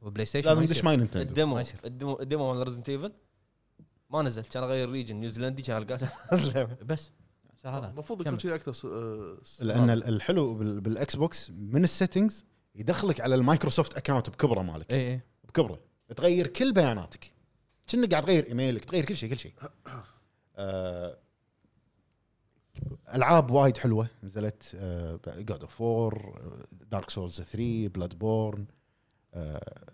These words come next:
Speaker 2: Sunset Overdrive. بالنسبة لي من، يعني، أحلى لعبة أنا لعبتها على الإكس بوكس ون اللي هو الجيل هذا Sunset Overdrive. ك-، بغض النظر الجرافيكس، لعبة كرتونية شوية، يعني، نظام، يعني،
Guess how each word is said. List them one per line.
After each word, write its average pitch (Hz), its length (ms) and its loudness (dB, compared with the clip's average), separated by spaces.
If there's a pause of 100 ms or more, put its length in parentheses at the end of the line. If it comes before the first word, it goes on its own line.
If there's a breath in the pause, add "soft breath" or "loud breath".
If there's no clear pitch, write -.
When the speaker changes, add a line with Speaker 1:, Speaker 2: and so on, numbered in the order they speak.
(200)
Speaker 2:
Sunset 117 340 0
Overdrive. 107 760 -2
بالنسبة 131 380 4
لي 139 240 0 (360)
من، 98 300 -6
يعني، 95 300 -10
أحلى 123 220 -2
لعبة 113 400 -2
أنا 117 120 0
لعبتها 104 400 -6
على 95 140 -8
الإكس 85 300 -8
بوكس - 280 -8
ون 117 180 -2 (300)
اللي 87 140 -16
هو 85 100 -10
الجيل 92 280 -8
هذا 123 260 -6 (440)
Sunset 143 300 0
Overdrive. 95 480 -8 (840)
ك-، 131 320 2 (500)
بغض 214 240 4
النظر 196 300 6
الجرافيكس، 143 580 -2
لعبة 185 220 -2
كرتونية 143 560 2
شوية، 123 460 0
يعني، 95 180 -6
نظام، 120 280 -2
يعني، 95 260 -8